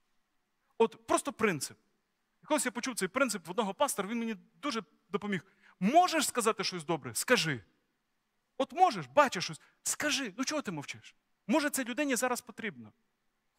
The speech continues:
Я зізнаюсь, я часто, коли їжджу в дорозі, в дорозі, е, як правило, формую собі на дорогу список проповідей, які я хочу послухати.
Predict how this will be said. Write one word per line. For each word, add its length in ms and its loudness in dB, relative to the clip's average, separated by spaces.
Я 80 6
зізнаюсь, 480 2
я 160 4
часто, 340 0
коли 200 0
їжджу 280 -4
в 80 -18
дорозі, 420 0
в 40 -16
дорозі, 340 0
е, 160 -2
як 140 2
правило, 300 4
формую 380 -2
собі 200 -4
на 100 0
дорогу 300 -2
список 400 -4
проповідей, 460 0
які 160 -2
я 80 0
хочу 240 -10
послухати. 540 -12